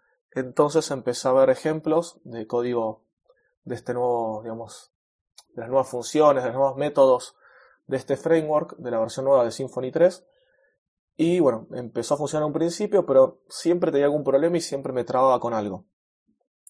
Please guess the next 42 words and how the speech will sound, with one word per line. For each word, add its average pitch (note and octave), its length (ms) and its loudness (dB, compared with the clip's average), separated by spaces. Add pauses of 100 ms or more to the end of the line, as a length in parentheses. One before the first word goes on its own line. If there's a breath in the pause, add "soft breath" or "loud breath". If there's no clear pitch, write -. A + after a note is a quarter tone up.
(100)
Ya A#2+ 160 -6
sea A2+ 160 -4
algo C3 160 4
que A#2+ 100 -6
no A#2+ 60 -6
andaba, D#3 580 2 (360 loud breath)
algo C#3 200 2
que B2 80 0
tenía C3 140 -2
que - 80 -8
hacerlo B2+ 180 -2
de A#2+ 60 -2
manera B2+ 240 -2
diferente, C#3+ 800 -4 (420 soft breath)
siempre E3 320 -2
algo D#3+ 140 2
me C3+ 120 0
trababa. A2+ 520 -2 (480)
Hasta - 260 -4
que, C3+ 80 -4
bueno, C3+ 220 0
llegó C#3 260 -4
un D#3+ 140 -2
momento F3+ 520 0
que D#3+ 380 -2 (280)
había C3+ 320 2
demasiados C3 520 2
bloqueos C#3+ 420 0
y C#3 40 -4
demasiadas B2+ 460 -2
cosas D#3+ 340 -4
que B2 100 -8
tenía C3+ 160 -6
que B2+ 80 -2
hacer C#3 280 -2
de C#3 80 0
otra C#3 240 0
manera, D3 560 -4
no C3 140 -2
como B2 200 -4
yo B2 120 -8
quería, D3 400 -4